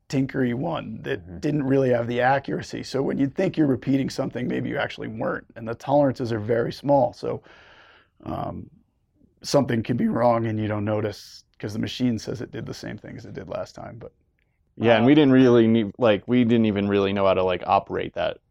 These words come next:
Speaker 3: C N C machine very well. So we wouldn't know,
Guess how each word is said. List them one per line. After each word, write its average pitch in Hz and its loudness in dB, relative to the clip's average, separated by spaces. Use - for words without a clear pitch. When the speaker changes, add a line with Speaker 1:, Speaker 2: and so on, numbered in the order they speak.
Speaker 3:
C 92 -12
N 82 -10
C 85 -10
machine - -12
very 73 -6
well. 71 -4
So 78 -6
we 120 0
wouldn't 101 0
know, 98 0